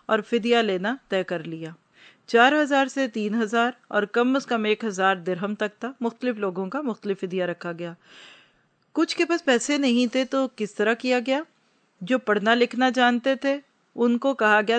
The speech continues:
"تم دس دس مسلمان بچوں کو لکھنا پڑھنا سکھا دو۔" دیکھیے گا، مسلمان ملک کے پہلے ٹیچر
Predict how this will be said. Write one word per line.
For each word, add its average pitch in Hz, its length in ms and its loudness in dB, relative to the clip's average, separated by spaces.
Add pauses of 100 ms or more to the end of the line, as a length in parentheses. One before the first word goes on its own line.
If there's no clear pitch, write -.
"تم 240 180 0
دس 220 360 0
دس 285 260 0
مسلمان 220 600 0
بچوں 208 320 -2
کو 233 140 0
لکھنا 202 420 -4
پڑھنا 196 320 -4
سکھا 185 400 -6
دو۔" 170 120 -8 (920)
دیکھیے 190 380 -8
گا، 175 100 -12 (1200)
مسلمان 220 840 4
ملک 208 360 -2
کے 208 400 0 (440)
پہلے 262 520 2
ٹیچر 214 640 -2